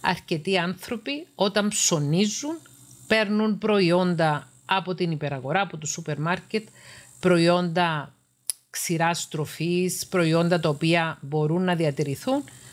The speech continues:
σε κάποιες ποσότητες, φοβούμενοι ότι ανά πάσα στιγμή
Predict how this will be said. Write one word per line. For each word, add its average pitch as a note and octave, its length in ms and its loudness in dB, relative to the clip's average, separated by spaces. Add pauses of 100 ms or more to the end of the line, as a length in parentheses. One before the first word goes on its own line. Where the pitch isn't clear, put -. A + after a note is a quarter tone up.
(120)
σε - 180 0
κάποιες G#3 480 -2
ποσότητες, A3 720 -2
φοβούμενοι G#3+ 800 0
ότι G#3+ 140 0
ανά F3+ 180 0
πάσα D#3 260 -2
στιγμή D#3 540 0